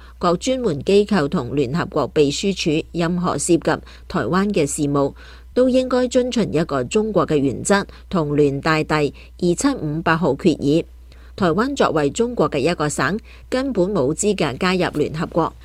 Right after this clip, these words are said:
趙立堅有關台灣地位嘅呢段答記者問，被新華社、中新網、央視、鳳凰網等各級中共官媒製造成通稿專門轉發，顯示佢嘅性質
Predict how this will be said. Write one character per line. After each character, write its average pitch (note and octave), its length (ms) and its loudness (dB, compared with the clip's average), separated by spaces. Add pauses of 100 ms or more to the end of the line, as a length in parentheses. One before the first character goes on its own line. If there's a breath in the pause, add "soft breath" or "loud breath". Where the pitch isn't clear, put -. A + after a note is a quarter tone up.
(360 soft breath)
趙 G3+ 140 6
立 G3+ 80 4
堅 C4+ 320 0
有 D3+ 240 0
關 A3+ 260 0
台 G#3+ 120 -2
灣 F3 320 -2
地 D3+ 180 2
位 C#3+ 200 0
嘅 D3 120 0
呢 F3+ 200 0
段 D3+ 280 0
答 C#3+ 300 -4
記 D3+ 180 4
者 C#3 120 -2
問， D3+ 340 -2 (460 loud breath)
被 F3+ 160 4
新 C4+ 260 -2
華 C3 160 0
社、 C3+ 340 -2 (100)
中 G#3 240 -2
新 G3+ 300 -2
網、 C#3+ 240 -2 (100)
央 F#3+ 320 0
視、 E3 300 4 (300 loud breath)
鳳 G#3+ 200 0
凰 C#3+ 220 0
網 C#3+ 260 -2
等 E3+ 280 -4
各 E3 180 -4
級 G#3 120 -2 (120)
中 A#3 260 -2
共 D#3 200 0
官 F#3 180 0
媒 D#3+ 280 2 (320 loud breath)
製 A#3+ 200 2
造 E3+ 200 4
成 C#3+ 320 -2
通 B3 360 -6
稿 C3+ 260 2
專 A#3 260 0
門 C#3+ 240 -4
轉 C3+ 260 -2
發， F3+ 220 2 (340 loud breath)
顯 F3+ 260 0
示 G3 180 -2
佢 D#3+ 200 0
嘅 D3+ 120 2
性 D3+ 300 -2
質 G3 200 -2